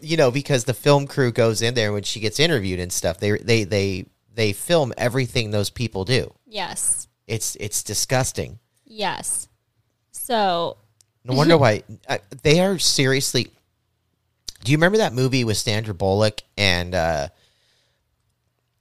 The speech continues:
Speaker 1: and Kim? God, what is her name? Nicole Kidman. They were witches,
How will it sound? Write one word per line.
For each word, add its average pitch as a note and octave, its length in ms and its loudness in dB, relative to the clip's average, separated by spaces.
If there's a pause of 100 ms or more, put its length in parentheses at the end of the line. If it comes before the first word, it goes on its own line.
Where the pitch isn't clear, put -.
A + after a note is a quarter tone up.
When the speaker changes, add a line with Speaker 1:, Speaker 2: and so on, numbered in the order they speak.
(200)
Speaker 1:
and F#2+ 480 0
Kim? B2+ 600 -2 (2250)
God, F#2 240 -4
what F#2 180 -2
is G2 160 -2
her F#2 160 -4
name? E2 440 -8 (160)
Nicole B2+ 460 0
Kidman. F2+ 520 -2 (340)
They A2+ 240 2
were A2+ 180 2
witches, B2 680 -2